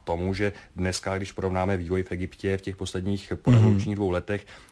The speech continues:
Speaker 1: eh, s jinými zeměmi, Libye a podobně, takže je tu šance, že skutečně se, eh, Egypt, eh, dostane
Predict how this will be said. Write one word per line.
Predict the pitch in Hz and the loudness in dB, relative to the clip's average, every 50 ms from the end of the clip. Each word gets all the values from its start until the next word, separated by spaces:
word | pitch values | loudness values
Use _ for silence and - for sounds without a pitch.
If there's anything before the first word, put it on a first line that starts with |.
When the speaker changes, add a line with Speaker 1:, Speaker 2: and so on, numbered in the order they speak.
| _ - | _ -6
Speaker 1:
eh, | 90 85 82 | -4 -4 -4
s | 80 - - | -4 -6 -6
jinými | 90 95 95 98 95 | -4 -2 -2 -2 -2
zeměmi, | 98 101 98 98 101 101 101 101 101 98 | -2 -2 -2 -2 -2 -2 -2 -2 -2 -2
Libye | 90 90 85 85 95 98 98 | -4 -4 -4 -4 -2 -2 -4
a | 90 85 | -4 -4
podobně, | - 98 98 92 98 101 104 104 - - - - - - - | -4 -2 -2 -2 0 0 -2 -2 -2 -4 -6 -8 -12 -16 -12
takže | - 90 90 87 85 98 98 98 98 98 98 - - - | -8 -8 -6 -4 -2 0 2 2 2 2 0 -2 -8 -14
je | - - 95 95 92 | -10 -6 -6 -6 -4
tu | - 101 | -6 -6
šance, | - 101 95 95 - 104 98 | -6 -6 -6 -6 -4 -4 -4
že | 95 104 101 98 | -2 -2 -2 -4
skutečně | - - - 85 95 92 - - 98 98 95 95 92 | -4 -8 -8 -6 -6 -6 -6 -6 -4 -4 -2 -2 -4
se, | - - - 95 92 92 90 87 - - - _ - - | -4 -6 -6 -4 -2 -2 -2 -4 -6 -10 -20 _ -8 -4
eh, | 90 87 76 | -4 -4 -2
Egypt, | 85 87 95 95 - - - | -4 -4 -6 -8 -6 -6 -4
eh, | 92 90 90 87 | -2 -2 -2 -2
dostane | 82 82 90 - - - 92 90 92 92 92 90 | -4 -4 -8 -8 -6 -4 -4 -2 0 0 -2 -2